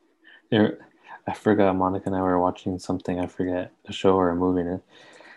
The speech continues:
they said sometimes doing the right thing doesn't mean you're doing the right thing, or something like that.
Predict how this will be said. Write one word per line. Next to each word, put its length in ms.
they 100
said 240
sometimes 460
doing 220
the 80
right 260
thing 220
doesn't 340
mean 240
you're 160
doing 180
the 80
right 220
thing, 300
or 120
something 320
like 240
that. 140